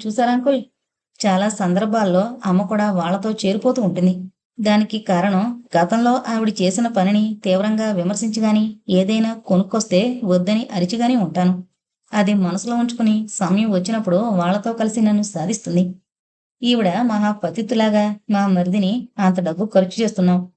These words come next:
ఎంత ఖర్చు చేస్తున్నావు?' అని సాధిస్తుంది. మీరంతా ఊరికే పడి తింటున్నారు అన్నట్లు మాట్లాడుతుంది.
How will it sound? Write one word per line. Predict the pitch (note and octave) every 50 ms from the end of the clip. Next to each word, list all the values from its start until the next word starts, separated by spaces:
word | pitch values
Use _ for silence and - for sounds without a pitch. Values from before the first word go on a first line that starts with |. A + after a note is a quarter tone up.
| _ _ _ -
ఎంత | - F#3+ F#3 A#3+ F#3+
ఖర్చు | C4 B3+ B3+ A#3+ A#3+
చేస్తున్నావు?' | A#3 A3 - G#3+ F#3+ F3+ F3+ F#3 F3+ F3+ - -
అని | G#3 G3 G3
సాధిస్తుంది. | - - F3 E3 F#3+ B3+ A#3 - F#3+ F3 F3 F#3 F3+ F3+ F#3 - _ _ _ _ _ _ _ _ _ _ -
మీరంతా | A#3 A3+ A3 G#3 G3+ G3+ G3 G3 A#3+ A#3+
ఊరికే | A3+ G#3 A3 A3+ - B3+ A#3+
పడి | A#3 - A3+ G#3+
తింటున్నారు | A3 - G#3 F#3 F3+ A3+ A#3+ A#3 A#3 A#3 A#3+
అన్నట్లు | A#3+ A#3+ A#3 A#3 A#3 A#3 G#3
మాట్లాడుతుంది. | F3 D#3 F3 F#3 A#3+ A3+ F#3+ F3+ F#3 F3+ F#3 F#3 F#3+